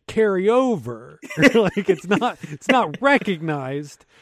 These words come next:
So, like, why does he think that,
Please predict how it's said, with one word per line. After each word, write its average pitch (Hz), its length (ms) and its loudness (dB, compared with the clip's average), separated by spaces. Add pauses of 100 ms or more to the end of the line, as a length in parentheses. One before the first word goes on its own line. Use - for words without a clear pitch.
(120)
So, 208 160 -2
like, 190 220 0
why 196 680 -2
does 190 220 -2
he 190 180 -6
think 208 380 0
that, 165 360 0